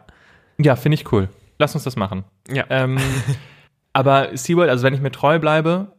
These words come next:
Speaker 1: werde ich diese Achterbahn nie fahren, weil ich mir wirklich geschworen habe, dass ich keinen, keinen Fuß mehr in, in ein SeaWorld setze.
Speaker 2: Ja.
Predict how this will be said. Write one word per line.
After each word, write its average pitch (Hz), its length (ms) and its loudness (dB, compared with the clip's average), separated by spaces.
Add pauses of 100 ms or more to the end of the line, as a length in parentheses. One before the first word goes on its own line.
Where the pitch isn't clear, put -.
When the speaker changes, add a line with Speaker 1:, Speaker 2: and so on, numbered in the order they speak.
(140)
Speaker 1:
werde 127 240 4
ich 123 60 0
diese 127 220 0
Achterbahn 120 440 0
nie 127 120 0
fahren, 123 300 0
weil 113 100 2
ich 113 120 -6
mir 113 120 -2
wirklich 120 180 -6
geschworen 110 360 0
habe, 110 120 0
dass 107 140 0
ich 107 160 -6
keinen, 113 380 0
keinen 117 180 -2
Fuß - 240 -6
mehr 104 320 2
in, 101 400 2
in 98 220 0
ein - 680 -4
SeaWorld 98 840 2
setze. 95 680 -2 (240)
Speaker 2:
Ja. 123 180 -2